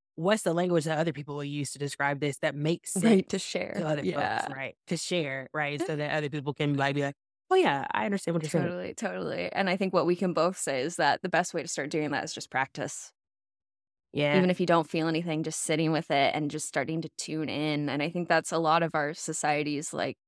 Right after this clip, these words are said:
Speaker 2: current distress is that we're so disconnected from our bodies in a lot of different ways, not even in this context of feeling intuition, but just in a lot of different ways. We've really disconnected from
Speaker 1: Yes.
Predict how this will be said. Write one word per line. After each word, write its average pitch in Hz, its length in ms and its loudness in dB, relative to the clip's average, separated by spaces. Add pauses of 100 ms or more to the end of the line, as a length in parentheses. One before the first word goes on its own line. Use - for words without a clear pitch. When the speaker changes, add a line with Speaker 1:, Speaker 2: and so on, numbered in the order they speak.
Speaker 2:
current 139 420 0
distress 160 540 0
is 160 80 -6
that 143 180 2
we're 160 100 0
so 165 260 -2
disconnected 160 640 -4
from 160 180 -4
our 151 180 2 (240)
bodies 139 580 2
in 147 120 0
a 131 80 2
lot 139 340 4
of - 240 -4 (540)
different 139 320 -2
ways, 131 240 0
not 151 160 4
even 151 240 2
in 143 200 2
this 143 180 -2
context 139 500 -4
of 143 120 -6
feeling 147 400 0
intuition, 143 680 0
but - 180 0 (200)
just 160 260 -4
in 202 60 0
a 196 100 2
lot 87 320 0
of 92 140 -4
different - 340 -4
ways. 110 280 -2
We've 156 200 -2
really 143 200 0
disconnected - 840 -8
from 147 380 0
Speaker 1:
Yes. - 20 -16